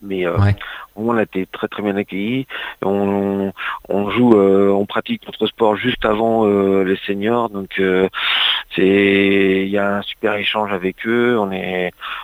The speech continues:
Speaker 1: on est vraiment bien, bien intégrés dans ce club, et, euh, effectivement on a un levée de rideau qui est prévu, euh, au mois d'octobre, euh, sur la patinoire de Rouen. Euh, je peux pas vous dire la date, la date exacte parce que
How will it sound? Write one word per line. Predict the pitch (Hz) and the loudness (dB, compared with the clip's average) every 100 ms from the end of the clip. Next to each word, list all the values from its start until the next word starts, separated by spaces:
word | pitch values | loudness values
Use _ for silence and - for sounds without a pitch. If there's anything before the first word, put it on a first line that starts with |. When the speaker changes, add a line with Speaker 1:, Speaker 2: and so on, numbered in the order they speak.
| - | -10
Speaker 1:
on | 90 | -4
est | 95 | -2
vraiment | 101 113 107 | 0 0 0
bien, | 104 104 104 104 104 101 101 98 | 0 0 0 0 -2 -2 -4 -4
bien | 98 113 | -2 -2
intégrés | 107 110 104 110 | -2 -2 0 -2
dans | 104 | -2
ce | - 107 | -6 -4
club, | 110 123 117 95 - - - - - | 0 0 -2 -8 -12 -10 -10 -10 -4
et, | 95 98 98 | 0 2 4
euh, | 95 95 95 92 95 | 4 4 2 2 2
effectivement | 95 - - 107 123 | -2 -6 -10 -4 -4
on | 117 | -2
a | |
un | 101 | -4
levée | 98 110 | -4 -4
de | |
rideau | 107 113 | -4 -2
qui | 120 - | -4 -6
est | - | -8
prévu, | - 107 104 113 117 117 | -4 -4 -6 -6 -2 2
euh, | 95 92 92 90 92 85 | 2 2 2 0 -2 -4
au | |
mois | 98 98 | -6 -6
d'octobre, | 104 _ - 120 98 95 | -6 _ 0 2 2 2
euh, | 92 90 90 90 - - _ | 2 2 0 -4 -10 -20 _
sur | - | -10
la | 92 | -6
patinoire | 85 - 98 90 | -6 -4 -4 -2
de | 90 | -2
Rouen. | 85 101 117 127 - - - - | -2 -2 -2 -4 -10 -18 -10 -2
Euh, | 92 90 92 95 95 92 | 0 2 0 0 -2 -4
je | |
peux | - _ _ - | -8 _ _ -4
pas | 113 | -4
vous | 110 | -2
dire | 113 | 0
la | 107 | 0
date, | 104 107 - | 0 -2 -4
la | 107 104 104 95 104 | -2 0 2 2 0
date | 107 107 | 0 -2
exacte | 107 110 - | -2 -4 -6
parce | 92 | -8
que | - 92 92 | -2 0 0